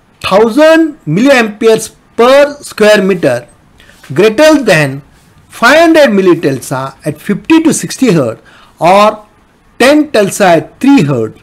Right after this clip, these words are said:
extrasystole and ventricular fibrillation, that is acute health hazards, have been reported. Preliminary epidemiological reports indicated an increase in the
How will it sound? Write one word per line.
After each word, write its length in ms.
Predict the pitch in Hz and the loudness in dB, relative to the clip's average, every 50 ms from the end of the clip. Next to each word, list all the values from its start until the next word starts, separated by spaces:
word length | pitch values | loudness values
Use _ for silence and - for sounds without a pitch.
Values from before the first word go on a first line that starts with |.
| _ _ _ _ _ _ _ _ _ | _ _ _ _ _ _ _ _ _
extrasystole 880 | 180 175 - - - 285 277 277 - 202 - - - - 135 117 - - - _ _ _ _ _ | -10 -10 -6 -2 0 0 0 0 -2 -6 -10 -10 -10 -10 -12 -12 -12 -14 -18 _ _ _ _ _
and 200 | - 160 156 139 135 | -4 -4 -2 0 0
ventricular 480 | 170 170 170 - 302 302 302 269 262 214 - - - | 0 0 0 0 -2 0 0 0 0 0 -2 -4 -4
fibrillation, 720 | 160 - 131 127 170 208 208 190 - - - 107 - 131 - _ _ _ _ _ _ _ _ _ _ _ _ _ - | -2 -2 -2 -4 -2 -2 0 -2 -2 -4 -8 -14 -16 -18 -20 _ _ _ _ _ _ _ _ _ _ _ _ _ -6
that 160 | - - 160 | -4 -2 0
is 300 | 196 220 226 220 214 - - _ _ | 0 0 0 -2 -4 -8 -20 _ _
acute 500 | - 143 - - - 285 320 320 320 - 156 - _ - | -10 -10 -6 -2 2 2 2 2 2 -2 -10 -14 _ -4
health 200 | 185 226 262 233 175 147 | -2 -2 0 -2 -2 -4
hazards, 500 | 160 160 143 170 175 170 180 180 170 - - - - _ - | -4 -2 0 0 2 2 0 0 -2 -8 -14 -20 -20 _ -4
have 280 | - 196 202 185 160 | 0 0 0 2 2
been 360 | 151 170 180 175 175 180 180 _ - | 2 2 2 0 -2 -4 -10 _ -4
reported. 500 | 208 180 202 233 277 220 143 - 101 - _ _ _ _ _ _ _ _ _ _ _ _ _ _ _ _ _ _ _ _ - - - _ _ _ _ - | -4 -2 0 0 0 0 -2 -4 -12 -20 _ _ _ _ _ _ _ _ _ _ _ _ _ _ _ _ _ _ _ _ -20 -20 -20 _ _ _ _ -6
Preliminary 680 | - 190 262 311 330 320 285 226 190 160 147 127 - - _ _ _ _ _ _ _ _ _ - | -2 0 2 2 2 2 2 2 2 2 0 0 -2 -8 _ _ _ _ _ _ _ _ _ -8
epidemiological 1000 | 190 - - 277 311 277 277 269 247 220 190 156 143 143 - 131 117 110 107 - _ _ _ _ _ _ | -6 -4 0 0 2 2 2 2 2 2 2 2 0 -2 -2 -4 -6 -6 -8 -10 _ _ _ _ _ _
reports 580 | - 160 185 180 - 285 240 - - - - - - - _ _ _ _ _ _ _ | -4 -2 -2 0 2 2 2 2 0 -6 -14 -18 -20 -20 _ _ _ _ _ _ _
indicated 680 | 165 175 196 285 277 285 233 165 135 127 117 - - - _ - | -4 -2 -2 0 0 0 -2 -2 -2 -6 -8 -10 -14 -18 _ -6
an 160 | 143 165 175 | -4 -2 0
increase 600 | 175 170 170 170 - 220 254 285 294 285 - - - _ _ _ _ _ _ _ _ _ - | 0 0 0 0 0 0 2 2 2 0 -4 -10 -18 _ _ _ _ _ _ _ _ _ -4
in 240 | 214 247 262 247 208 | -2 -2 0 0 0
the 240 | 170 147 147 - | 0 -2 -2 -4